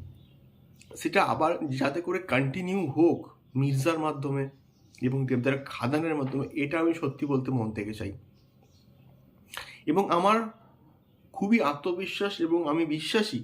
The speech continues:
যে মির্জা সেই সাকসেসটা পাবে বক্স অফিস থেকে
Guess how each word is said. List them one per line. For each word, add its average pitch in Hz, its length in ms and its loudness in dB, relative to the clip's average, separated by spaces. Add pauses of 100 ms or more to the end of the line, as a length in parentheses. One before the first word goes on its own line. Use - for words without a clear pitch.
যে 165 180 -4
মির্জা 139 640 0 (760)
সেই 180 160 -2
সাকসেসটা 160 560 -2
পাবে 117 480 0 (140)
বক্স 117 300 0
অফিস 113 240 -4
থেকে 104 240 -6